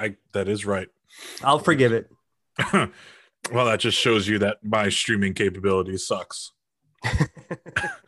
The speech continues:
Speaker 1: But no, I mean, I really was looking forward to that, 'cause that would have been the perfect time to have that trailer premiere.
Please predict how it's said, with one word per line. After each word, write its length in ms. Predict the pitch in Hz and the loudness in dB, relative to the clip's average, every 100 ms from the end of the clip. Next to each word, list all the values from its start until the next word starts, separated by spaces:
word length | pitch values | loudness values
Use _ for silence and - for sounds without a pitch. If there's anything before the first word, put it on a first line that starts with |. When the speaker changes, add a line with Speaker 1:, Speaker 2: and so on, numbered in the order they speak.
| - - - | -20 -20 -8
Speaker 1:
But 120 | - 156 | 0 4
no, 180 | 208 | 4
I 100 | 135 | 4
mean, 180 | 160 180 | 4 4
I 80 | 165 | 4
really 320 | 156 185 240 | 2 2 4
was 180 | 202 165 | 4 4
looking 260 | 185 185 143 | 2 0 -4
forward 420 | - 143 196 120 | 0 2 4 2
to 120 | 123 104 | 0 0
that, 200 | 101 - | -2 -2
'cause 100 | 120 | -2
that 140 | 151 | 2
would 120 | 175 | 2
have 60 | 151 | 2
been 200 | 156 147 | -2 -2
the 80 | 139 | -4
perfect 480 | - 120 120 139 - | -2 -4 -4 -10 -6
time 540 | 123 117 107 104 202 _ _ _ _ _ _ _ - - | -4 -4 -4 -6 -10 _ _ _ _ _ _ _ -20 -8
to 180 | 123 104 | -2 -2
have 680 | - 117 110 98 95 90 - - _ _ - | -2 0 0 0 -4 -10 -18 -20 _ _ -12
that 300 | 107 107 104 | -4 -2 -2
trailer 360 | - 107 95 90 | -2 0 0 -2
premiere. 460 | 104 95 87 - | -4 -6 -6 -10